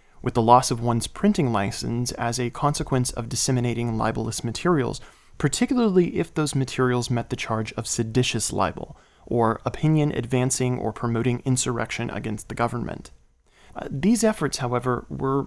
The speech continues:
only marginally successful, which brings us to newspapers. The earliest newspapers were printed in the Netherlands at the beginning of the seventeenth century, because the Dutch had rather lax laws about controlling printing.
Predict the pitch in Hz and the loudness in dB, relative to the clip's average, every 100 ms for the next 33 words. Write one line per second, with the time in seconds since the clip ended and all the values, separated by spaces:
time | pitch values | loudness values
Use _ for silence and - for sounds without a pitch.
0 | - 190 226 208 180 170 165 160 151 143 | -2 -2 2 2 2 0 0 0 0 0
1 | - - - 123 - - - - _ _ | -2 -4 -4 -4 -4 -8 -10 -14 _ _
2 | _ - 139 139 - 143 156 170 160 - | _ -4 -2 -2 -4 0 2 4 2 0
3 | - 147 202 202 - - 58 - - _ | 2 4 6 4 -2 -4 -6 -6 -12 _
4 | _ _ _ 143 - 175 247 269 202 143 | _ _ _ 0 4 6 6 4 4 2
5 | 143 131 135 123 131 123 120 127 120 120 | 2 2 2 2 2 0 0 0 0 0
6 | 117 113 123 151 143 143 135 - 127 123 | 0 2 4 4 6 4 2 -2 -4 -2
7 | 127 131 135 127 123 120 117 107 123 - | 2 2 2 0 -2 -2 -2 -4 -4 -4
8 | - 113 - 90 82 - - - 127 120 | -2 -2 -2 -6 -8 -16 -10 -2 0 2
9 | 131 131 139 - 120 117 117 120 117 113 | 4 4 2 0 -2 -2 -2 2 2 2
10 | 107 117 120 - 117 117 110 110 107 - | 0 0 0 -2 0 0 2 0 -2 -4
11 | 110 107 104 - - - 123 - 117 113 | 0 2 2 -2 -12 -4 -4 0 0 0
12 | 131 - 147 127 - - | -4 -2 0 2 0 -6